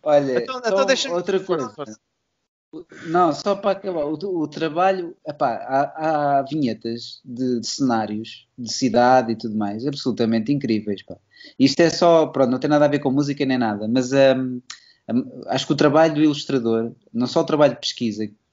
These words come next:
Speaker 1: que ambos tiveram, certamente, eh, a sensibilidade do argumentista em, em,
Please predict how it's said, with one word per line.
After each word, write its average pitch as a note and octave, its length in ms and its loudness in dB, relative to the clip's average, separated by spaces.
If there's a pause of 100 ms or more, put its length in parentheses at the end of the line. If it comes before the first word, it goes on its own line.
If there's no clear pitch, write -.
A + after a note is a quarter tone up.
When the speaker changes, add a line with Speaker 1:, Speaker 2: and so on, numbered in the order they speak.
(180)
Speaker 1:
que C#3 140 2
ambos C#3 180 2
tiveram, A2+ 460 -2
certamente, G#2+ 640 -6 (720)
eh, B2 300 6
a B2+ 60 4
sensibilidade D#3+ 640 4
do C#3+ 80 2
argumentista C#3+ 800 -2
em, C3 480 0
em, A2 840 -2